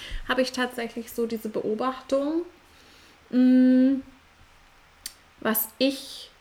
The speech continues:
also wie gesagt, beim, bei, bei Individual und Collective ist es in einer Richtung. I empower und I share.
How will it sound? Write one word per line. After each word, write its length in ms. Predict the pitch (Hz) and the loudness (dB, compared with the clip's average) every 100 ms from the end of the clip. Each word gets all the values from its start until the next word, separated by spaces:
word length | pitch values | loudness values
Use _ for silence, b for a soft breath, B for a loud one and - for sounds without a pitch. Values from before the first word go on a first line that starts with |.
| _ | _
also 220 | - 214 220 | -4 -4 -2
wie 100 | 240 | -4
gesagt, 460 | 254 262 226 - - | -2 -2 -4 -6 -6
beim, 240 | 208 214 - | -4 -4 -8
bei, 260 | - 220 - - _ - | -8 -8 -8 -14 _ -4
bei 500 | 208 214 - - - - | -2 0 -2 -4 -6 0
Individual 920 | 240 214 202 202 254 311 311 320 320 | 2 4 0 0 0 2 2 2 0
und 240 | - 254 247 | 0 -4 -2
Collective 680 | 226 214 226 226 - 247 - - | 0 4 2 0 0 0 0 -6
ist 160 | 208 | -4
es 160 | 208 202 | -4 -6
in 80 | - | -4
einer 340 | 196 190 196 185 | -2 0 -2 -4
Richtung. 340 | 190 - - - | -8 -10 -6 0
I 180 | 202 277 | 2 4
empower 600 | 339 - 196 190 202 - | 2 2 4 4 2 0
und 160 | 196 - | -2 -4
I 100 | - | 0
share. 460 | - - 175 - | 2 2 0 -4